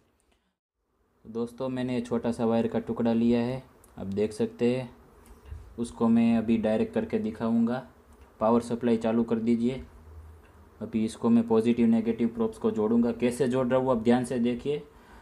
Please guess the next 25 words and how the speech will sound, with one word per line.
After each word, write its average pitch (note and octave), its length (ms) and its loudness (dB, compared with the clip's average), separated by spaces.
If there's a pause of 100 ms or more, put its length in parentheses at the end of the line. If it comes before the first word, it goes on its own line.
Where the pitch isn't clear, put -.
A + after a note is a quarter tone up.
(120)
Positive, A#2+ 420 2
positive A#2+ 420 2
props B2 320 -2
जोड़ B2 200 4
दिया B2 260 0
साथ A#2+ 260 -2
में, B2+ 180 -4
तो A#2+ 140 0
आपको A#2 440 0
short A#2+ 260 0
circuit A#2+ 320 -4
का B2 120 0
chance A#2+ 300 0
रहेगा। A#2+ 480 0 (600)
मतलब A2 280 -2
आप A2+ 260 -2
खास B2+ 300 0
ध्यान B2+ 280 0
रखिए, C3 260 -2
positive A#2+ 460 2
negative A#2+ 400 2
को A#2+ 140 -4
कैसे A#2 320 -4
जोड़ना A#2 340 0
है। C3 240 -6